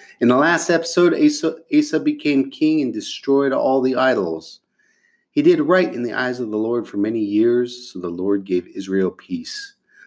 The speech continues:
But the king lost faith in all the years of peace.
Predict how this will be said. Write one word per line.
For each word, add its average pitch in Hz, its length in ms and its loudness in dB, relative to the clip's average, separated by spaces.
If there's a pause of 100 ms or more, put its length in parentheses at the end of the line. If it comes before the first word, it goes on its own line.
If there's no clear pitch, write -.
But 147 120 0
the 151 60 0
king 196 280 4
lost 180 400 0
faith 180 400 2
in 95 100 -10
all 110 200 -4
the 107 100 -4
years 107 280 -2
of 95 140 -14
peace. - 540 -14